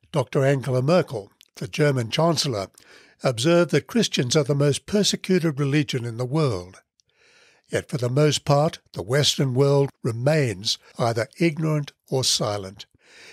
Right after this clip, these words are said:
implying either a desire not to get involved or a disinterest in matters of justice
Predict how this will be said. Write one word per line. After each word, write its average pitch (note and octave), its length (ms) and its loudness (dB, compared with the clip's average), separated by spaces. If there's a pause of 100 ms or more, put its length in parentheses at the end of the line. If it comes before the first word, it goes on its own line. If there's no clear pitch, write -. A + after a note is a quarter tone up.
(120)
implying F3+ 600 2
either E3+ 380 2
a B2+ 140 2
desire D3 460 2
not C#3+ 240 2
to C#3+ 100 -4
get C3+ 180 -2
involved C3+ 720 0 (560)
or G#2 180 0
a G2+ 80 -10
disinterest D3 680 0
in A#2+ 180 -4
matters C#3+ 400 0
of A#2 160 -6
justice - 680 -2